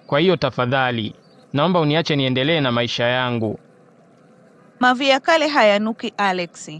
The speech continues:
Speaker 2: Mimi nimekumisi mpenzi wangu, nataka turudiane.
Speaker 1: Unataka urudiane na nani? Hivi huoni kuwa sasa hivi na deti na rafiki yako?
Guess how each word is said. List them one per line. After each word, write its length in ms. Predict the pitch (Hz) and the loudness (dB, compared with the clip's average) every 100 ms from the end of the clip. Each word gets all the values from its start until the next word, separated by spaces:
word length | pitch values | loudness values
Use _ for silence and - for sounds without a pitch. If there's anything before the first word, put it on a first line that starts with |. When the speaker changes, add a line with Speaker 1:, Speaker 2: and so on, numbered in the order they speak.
| - _ - | -18 _ -2
Speaker 2:
Mimi 180 | 254 | 2
nimekumisi 640 | 262 214 196 220 214 233 220 | 4 2 0 0 -2 -2 -4
mpenzi 420 | 190 185 175 175 | -2 -2 -2 0
wangu, 320 | 180 185 175 | 0 0 -2
nataka 380 | 196 208 240 240 | -4 -4 0 0
turudiane. 880 | - 185 175 170 175 175 170 160 147 - _ _ _ _ _ _ _ _ _ _ _ _ _ | 0 -4 -2 -2 2 4 2 -2 -10 -16 _ _ _ _ _ _ _ _ _ _ _ _ _
Speaker 1:
Unataka 440 | 160 147 147 208 170 | -2 0 -2 0 0
urudiane 500 | 143 147 165 175 147 | 0 0 2 2 0
na 120 | 131 | 0
nani? 500 | 139 135 123 101 - - - _ | 0 0 -2 -4 -8 -20 -20 _
Hivi 260 | - 185 180 | -4 0 2
huoni 340 | 170 185 185 | 2 2 2
kuwa 180 | 160 180 | 0 0
sasa 240 | 160 143 | 0 0
hivi 160 | 170 175 | 0 0
na 120 | 156 | 0
deti 220 | 156 175 165 | 0 0 0
na 140 | 147 | 0
rafiki 300 | 139 - 160 | -2 -4 -2
yako? 480 | 165 165 - 110 | 0 0 -2 -4